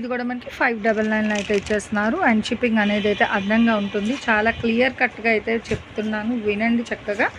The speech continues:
So, విని నచ్చినవన్నీ కూడా హ్యాపీగా అయితే మీరు పర్చేజ్ చేసేసుకోండి. అడుగు ఎంత బాగుంది, ఇలా మల్టీ కలర్లోని, అంటే మనకి పెద్దవాళ్ళు వాడతారు, అదేదో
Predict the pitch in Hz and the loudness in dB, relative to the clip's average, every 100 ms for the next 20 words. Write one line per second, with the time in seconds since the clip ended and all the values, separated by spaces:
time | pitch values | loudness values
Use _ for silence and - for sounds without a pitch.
0 | - - - - - 247 240 269 466 359 | -14 -14 -16 -14 0 2 4 2 2 2
1 | 233 - 247 233 208 214 226 240 311 220 | 2 2 2 4 2 0 0 0 2 2
2 | - 214 208 202 196 196 359 - 262 - | 0 0 0 0 -4 -4 -6 -2 -2 0
3 | 190 180 190 - - - 202 190 185 180 | -6 -6 -10 -12 -16 -14 -10 -8 -8 -8
4 | 185 - - - 220 202 196 190 202 233 | -12 -16 -18 -8 -6 -4 -2 -2 -2 2
5 | 269 226 202 202 202 202 196 190 196 202 | 2 2 0 0 2 2 0 -2 -2 -4
6 | - - - - 247 269 247 233 233 254 | -6 -14 -12 -2 2 4 2 2 0 -2
7 | 220 262 269 254 226 208 226 220 208 208 | 2 4 4 2 -2 0 0 2 2 0